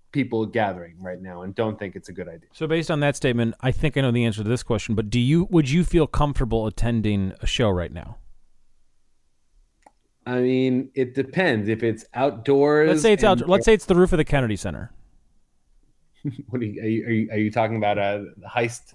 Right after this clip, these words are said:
Speaker 1: three hundred and seventy-five dollar felony party that's, uh, that's going on?
Speaker 2: I was alluding to it only because I'm looking at the other organizations that have been, uh, asked to resubmit plans for outdoor entertainment. One of those is that. But I
Speaker 1: Yeah.
Speaker 2: was just thinking of that because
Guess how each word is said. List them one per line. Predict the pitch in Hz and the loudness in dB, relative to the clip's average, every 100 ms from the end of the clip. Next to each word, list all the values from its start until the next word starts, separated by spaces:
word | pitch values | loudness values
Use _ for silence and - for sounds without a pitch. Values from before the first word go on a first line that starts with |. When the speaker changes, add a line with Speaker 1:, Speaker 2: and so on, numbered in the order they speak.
| - | -10
Speaker 1:
three | 131 | -6
hundred | 120 120 120 | -4 -4 -6
and | 117 | -6
seventy-five | 120 113 117 123 117 113 | -6 -4 -2 0 0 0
dollar | 120 117 113 | 0 0 0
felony | 127 120 127 | 0 2 0
party | 127 139 151 151 | 2 0 0 -2
that's, | 139 139 - | -4 -6 -8
uh, | 135 135 135 | -4 -2 -4
that's | 127 - | -10 -4
going | 135 135 | -2 0
on? | 147 151 - | -2 -6 -2
Speaker 2:
I | 127 147 | 4 4
was | 147 139 143 147 | 2 -2 2 4
alluding | 139 139 160 175 170 | 4 6 6 6 4
to | 180 | 4
it | 175 | 2
only | 151 156 | 2 0
because | 147 156 | 0 0
I'm | 135 131 | 2 2
looking | 143 - 135 | 0 0 0
at | 120 120 107 | 0 -2 -2
the | 113 98 - | -4 -4 -2
other | 120 120 | 0 0
organizations | - 131 139 127 131 135 | 0 2 2 2 2 0
that | 117 | 0
have | 113 | 0
been, | 113 113 - _ - - | 0 -2 -4 _ -16 -4
uh, | 113 104 | 0 0
asked | - 117 - | 0 -2 0
to | - 107 | 0 0
resubmit | 98 123 - 127 120 | 2 0 0 0 0
plans | - 123 117 | 0 0 0
for | 120 110 | -4 -2
outdoor | 107 117 107 | 0 0 0
entertainment. | 117 104 92 143 139 120 107 - - - | 0 -2 -2 0 2 2 0 -4 -16 -2
One | 120 123 | 2 2
of | 107 | 4
those | 110 98 | 2 2
is | 123 107 90 | 0 0 0
that. | 95 85 - - - _ _ - | -2 -2 -10 -14 -20 _ _ -2
But | 127 117 | -2 0
I | 135 | 2
Speaker 1:
Yeah. | 208 | 4
Speaker 2:
was | 220 | 4
just | 196 | 0
thinking | 202 190 | 0 0
of | 160 | 2
that | 170 | 0
because | 156 156 127 | 0 -4 -8